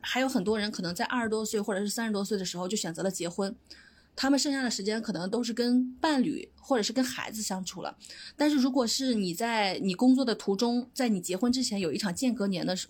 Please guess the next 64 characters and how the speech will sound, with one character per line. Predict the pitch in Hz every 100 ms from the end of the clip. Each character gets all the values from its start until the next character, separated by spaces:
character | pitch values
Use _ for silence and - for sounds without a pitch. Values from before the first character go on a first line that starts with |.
| -
话， | - 214 - - - -
你 | 233
就 | 330
会 | 302
有 | 220
大 | 294 269
片 | 262
的 | 226
时 | -
间 | 180 240 240 247 - - -
和 | -
父 | 220 339 262
母 | -
相 | 190 190
处 | - 135
一 | 175
下。 | - - _ - _ _ _ _ _ -
我 | 240
觉 | 233
得 | 262
这 | 285
是 | 277 302 262 247 - -
特 | - 320
别 | 240 220
宝 | 185 -
贵 | 196
的 | 185
时 | 175 160
间， | - 147 -
就 | 226
是， | - 220 190 - - -
呃， | - 151 147
我 | 165 180
就 | 180 240 214
是 | - - 220
重 | - 214 240
新 | 320 302
的 | 277 202 170
理 | 185 196
解， | 233 226 -
还 | 180
有 | 214
感 | 233 170 -
受 | - 247
到 | 208 180 165
了 | 123 80
我 | -
父 | 175 226
母， | 202 165 135 147 - - -
还 | - 180
有 | 202
我 | 170
家 | 175 185
里 | 175
人， | - 113 110 - -
就 | 190
对 | 185 226 196
我 | -
的 | 185
感 | 151 160
情 | - 160
还 | -
有 | 170
爱。 | - 165